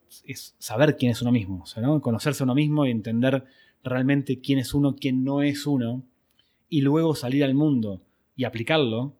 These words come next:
o sea, y ser uno mismo todo lo posible, todo el tiempo, ser auténtico, ser verdadero, y, y además ser feliz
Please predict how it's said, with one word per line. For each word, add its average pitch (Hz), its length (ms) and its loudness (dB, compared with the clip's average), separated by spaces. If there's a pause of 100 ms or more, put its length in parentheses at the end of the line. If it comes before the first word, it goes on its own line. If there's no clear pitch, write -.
(140)
o 117 80 -14
sea, 131 120 -2
y 117 40 -2
ser 151 260 0
uno 143 180 4
mismo 143 480 2
todo 151 160 2
lo 139 120 2
posible, 143 440 2
todo 139 200 0
el 127 100 2
tiempo, 139 500 0 (140)
ser - 180 -2
auténtico, 120 520 0
ser 120 180 -4
verdadero, 139 600 2 (1160)
y, 143 260 -4
y 135 60 4
además 135 520 2 (180)
ser - 160 -4
feliz 151 420 0